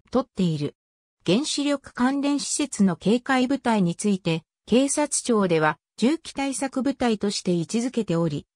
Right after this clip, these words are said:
一般の銃器対策部隊と同様に、短機関銃や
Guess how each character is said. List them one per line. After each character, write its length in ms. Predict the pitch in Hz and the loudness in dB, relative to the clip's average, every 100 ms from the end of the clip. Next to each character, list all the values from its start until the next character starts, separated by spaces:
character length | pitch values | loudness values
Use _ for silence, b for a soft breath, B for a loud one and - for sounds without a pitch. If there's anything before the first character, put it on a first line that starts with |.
| - | -6
一 180 | 151 - - | -4 -4 -2
般 200 | 269 294 | -2 0
の 120 | 320 | -2
銃 220 | 226 277 | 0 -2
器 140 | - - | -4 -6
対 180 | 269 | -6
策 300 | 247 269 262 | -2 -4 -2
部 120 | 247 254 | -2 0
隊 240 | 220 196 | 0 0
と 180 | 208 175 | 0 0
同 280 | 175 226 220 | 2 4 4
様 240 | 214 196 | 2 2
に、 220 | 190 190 _ _ | 2 0 _ _
短 240 | 202 269 285 | -2 -2 -2
機 200 | 269 - | -10 -2
関 220 | 277 240 | 0 2
銃 200 | 202 185 | 2 2
や 240 | 160 - | 2 0